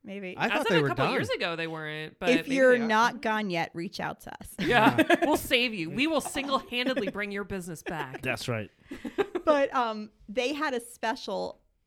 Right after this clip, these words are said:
Speaker 1: um, that weekend or, like, a weekend before we got engaged.
Speaker 2: No, no, no. This, you bought the dress in, like, July.
Speaker 1: Well, that's
Speaker 2: We
Speaker 1: what I
Speaker 2: got
Speaker 1: said, a
Speaker 2: engaged
Speaker 1: weekend
Speaker 2: in
Speaker 1: before we got engaged.
Speaker 2: You bought the dress back in July. We got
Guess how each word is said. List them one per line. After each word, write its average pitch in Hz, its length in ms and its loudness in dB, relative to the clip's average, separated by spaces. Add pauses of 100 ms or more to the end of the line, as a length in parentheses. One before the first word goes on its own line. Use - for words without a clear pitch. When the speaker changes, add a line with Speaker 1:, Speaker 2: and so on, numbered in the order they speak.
(120)
Speaker 1:
um, 175 320 2
that 175 340 -4 (440)
weekend 180 760 -10
or, 185 160 -6
like, 175 200 -6 (220)
a 208 80 -4
weekend 226 300 -4
before 196 300 -6
we 196 100 -2
got 180 160 0
engaged. 170 480 -8
Speaker 2:
No, 175 260 -2
no, 247 140 -2
no. 160 180 0
This, 185 220 -8 (340)
you 151 260 -10
bought 202 240 -8
the 135 60 -8
dress 139 360 -4
in, 113 100 -8
like, 107 160 -12
July. 117 420 -8
Speaker 1:
Well, 349 120 -2
that's - 80 -4
Speaker 2:
We 165 60 -4
Speaker 1:
what 220 40 -4
I 202 40 -6
Speaker 2:
got 196 180 0
Speaker 1:
said, 143 100 -4
a - 20 0
Speaker 2:
engaged 143 240 0 (220)
Speaker 1:
weekend 277 160 0
Speaker 2:
in 262 40 -6
Speaker 1:
before 233 600 -2
we 185 140 -2
got - 220 -10
engaged. - 680 -20
Speaker 2:
You 139 320 -10
bought 180 280 -4
the 147 80 -6
dress 127 360 -6
back 120 260 -6
in 117 120 -8
July. 113 500 -6
We 107 300 -12
got 139 180 -8